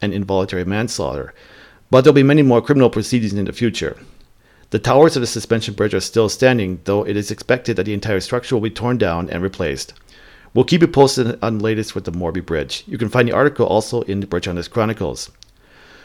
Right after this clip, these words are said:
Before we go, a reminder of the two thousand twenty-two Bridge Hunter Awards. Entries are still being taken for the awards in the categories of Best Bridge Photo, Best Bridge Book and Media,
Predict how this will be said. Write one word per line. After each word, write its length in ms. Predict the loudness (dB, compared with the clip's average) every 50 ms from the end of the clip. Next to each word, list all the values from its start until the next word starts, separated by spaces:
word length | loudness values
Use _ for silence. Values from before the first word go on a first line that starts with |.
| -20 -20 _ _ -4 -2
Before 240 | 0 2 4 6 6
we 100 | 6 6
go, 400 | 6 6 4 6 6 6 4 4 4
a 40 | 2
reminder 440 | 2 4 4 4 4 4 4 4
of 160 | 4 4 2 0
the 120 | 0 0
two 160 | 2 2 4
thousand 460 | 6 6 6 6 6 4 2 0 0
twenty-two 380 | 0 0 0 0 0 0 0 0
Bridge 180 | 2 0 0 0
Hunter 200 | -2 -2 -2 -2
Awards. 520 | -2 -2 -2 -2 -4 -4 -6 -10 -12 -14 -16 -18 -20 -20 -20 _ _ _ _ _ -2
Entries 260 | 0 2 4 4 4
are 80 | 4 4
still 220 | 4 4 4 4
being 220 | 6 6 4 4 4
taken 340 | 4 4 4 4 4 2 0
for 140 | 0 0
the 80 | 0 0
awards 420 | 0 0 2 2 2 2 2 0
in 60 | -4 -6
the 60 | -4
categories 560 | -2 -2 -2 -2 0 0 0 2 0 -2 -4
of 340 | -4 -2 -2 -2 -2 -4 -8 _ _ _ _ _ _ _ -2
Best 280 | 0 0 0 -2 -2
Bridge 220 | -2 -2 -2 0 2
Photo, 420 | 2 4 4 4 4 2 0 -2 -10 -20 -20 -20 -20 -20 _ _ _ _ _ _ _ _
Best 400 | 2 2 2 0 -4 -12 -4 0
Bridge 280 | 0 0 0 0 0
Book 160 | 0 0 0 0
and 140 | -2 -2
Media, 480 | 0 0 2 4 4 4 4 4 2 -4